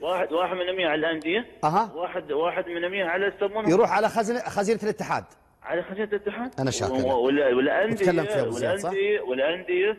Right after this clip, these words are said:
Speaker 1: آه، جالسة تحضر نفسها بالجمعية العمومية إن هذه المبالغ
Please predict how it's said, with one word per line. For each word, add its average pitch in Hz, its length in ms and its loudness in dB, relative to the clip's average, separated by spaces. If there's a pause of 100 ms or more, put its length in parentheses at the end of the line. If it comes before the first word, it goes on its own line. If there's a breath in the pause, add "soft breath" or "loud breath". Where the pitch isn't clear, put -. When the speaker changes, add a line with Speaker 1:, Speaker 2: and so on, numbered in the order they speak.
(460)
Speaker 1:
آه، 107 540 2
جالسة 170 340 -2
تحضر 170 520 -2
نفسها 156 460 -2 (280)
بالجمعية 135 540 0
العمومية 170 680 0 (420)
إن 135 100 -4
هذه 190 480 2
المبالغ 165 580 0